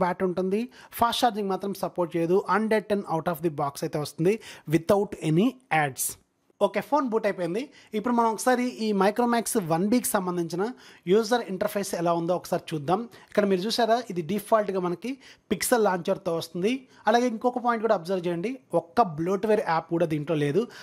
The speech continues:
అన్నీ కూడా సిస్టమ్ యాప్స్ మాత్రమే ఉన్నాయి, అన్నీ కూడా Google డిఫాల్ట్ అప్లికేషన్స్ మాత్రమే ఉన్నాయి. ఎఫ్ఎం రేడియో కూడా దీంట్లో వీళ్ళు ప్రొవైడ్ చేశారు. అలాగే మనం ఒకసారి సెట్టింగ్స్ ఓపెన్ చేసి చూద్దాం.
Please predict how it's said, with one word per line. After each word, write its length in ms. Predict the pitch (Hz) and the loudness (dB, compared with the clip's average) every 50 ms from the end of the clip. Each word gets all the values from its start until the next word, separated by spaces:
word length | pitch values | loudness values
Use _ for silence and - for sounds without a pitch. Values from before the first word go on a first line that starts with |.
| - - - 165 | -10 -4 0 2
అన్నీ 220 | 185 214 247 262 226 214 | 4 6 6 6 6 6
కూడా 140 | 214 226 233 - - | 4 2 0 -2 -6
సిస్టమ్ 360 | - 208 - - 254 240 220 185 185 | -8 -8 -2 -2 -2 -2 0 0 -2
యాప్స్ 240 | 180 175 - - 185 175 | -2 -2 -4 -6 -6 -6
మాత్రమే 320 | 165 160 - 165 175 170 160 151 | -6 -6 -4 -2 -2 0 0 0
ఉన్నాయి, 200 | 151 170 202 226 - - - - - 180 | 0 -2 -2 -4 -6 -12 -18 -6 -2 2
అన్నీ 120 | 180 196 208 214 | 4 6 6 6
కూడా 120 | 220 202 165 151 | 6 4 2 2
Google 240 | 180 202 202 220 208 160 143 185 | 2 4 4 2 2 2 2 0
డిఫాల్ట్ 360 | 202 190 - 226 214 185 170 170 | 0 2 2 2 2 2 -2 -8
అప్లికేషన్స్ 500 | 151 - 175 151 175 170 - 180 165 - - 170 156 | -10 -10 -10 -10 -8 -8 -8 -8 -8 -6 -6 -6 -6
మాత్రమే 280 | 147 - 156 175 180 170 151 | -6 -2 0 2 2 4 4
ఉన్నాయి. 220 | 147 185 233 254 - - - - - 175 165 | 2 2 0 -2 -4 -12 -16 -4 -2 -2 0
ఎఫ్ఎం 220 | - 277 269 269 240 226 | 2 2 2 2 2 2
రేడియో 160 | 208 196 185 180 | 2 2 2 0
కూడా 100 | 185 175 160 | 0 0 -2
దీంట్లో 200 | 170 165 165 180 165 | -4 -4 -4 -4 -2
వీళ్ళు 140 | 160 170 165 - | -2 -4 -4 -6
ప్రొవైడ్ 320 | 160 147 143 156 151 135 127 135 | -6 -4 -4 -4 -4 -4 -6 -6
చేశారు. 320 | 127 - 143 135 160 220 254 - - - - - 196 | -4 -4 0 0 0 0 0 -4 -10 -12 -2 2 4
అలాగే 160 | 233 254 254 247 | 4 6 6 4
మనం 100 | 233 226 214 | 2 2 2
ఒకసారి 200 | - 262 240 - - | 0 -2 -2 0 -2
సెట్టింగ్స్ 320 | 247 202 262 262 247 - 254 214 | -2 0 0 -2 0 0 0 0
ఓపెన్ 220 | - 214 208 196 | 0 0 0 0
చేసి 140 | 190 - - 202 | 0 0 0 -2
చూద్దాం. 260 | 185 165 180 214 247 | 0 2 0 0 0